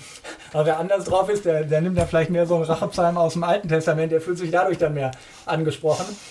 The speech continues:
Und von daher ist meine Überzeugung, dass, äh, der Großteil dieser religiösen Begründung oder Motivation auch so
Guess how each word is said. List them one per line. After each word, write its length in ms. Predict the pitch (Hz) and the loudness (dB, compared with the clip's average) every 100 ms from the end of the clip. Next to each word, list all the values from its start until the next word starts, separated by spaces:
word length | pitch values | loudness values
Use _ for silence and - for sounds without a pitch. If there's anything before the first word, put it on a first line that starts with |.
| - - | -20 -4
Und 200 | 175 175 | -2 0
von 180 | 180 156 | 0 2
daher 440 | 156 190 220 214 | 2 2 0 0
ist 160 | - - | -2 -6
meine 360 | 165 156 175 180 | 0 0 0 -2
Überzeugung, 880 | 156 139 - 139 180 214 220 233 - - _ _ _ - - - - _ _ _ _ | -2 -4 -2 0 2 2 -2 -4 -12 -20 _ _ _ -20 -20 -20 -20 _ _ _ _
dass, 360 | 165 147 - - | 2 2 -2 -8
äh, 320 | - 151 147 139 - | -2 0 0 -2 -2
der 360 | 147 135 135 - - 170 | 2 2 2 -4 -10 -2
Großteil 500 | 151 214 - 185 170 | 2 2 4 2 2
dieser 340 | 170 165 156 | 2 2 4
religiösen 720 | 156 143 147 160 160 160 151 - _ _ _ - _ _ _ _ - - | 2 2 2 2 2 -2 -4 -10 _ _ _ -20 _ _ _ _ -20 -14
Begründung 600 | 135 156 139 170 185 190 | -6 -2 2 4 4 2
oder 220 | 160 147 | 2 2
Motivation 960 | 147 151 156 143 139 - 147 147 160 156 _ _ _ _ _ - | 0 -2 -2 0 -2 -2 -2 0 0 -2 _ _ _ _ _ -6
auch 380 | 120 - - - - | 0 0 -2 -14 -10
so 440 | 127 139 151 | -2 2 2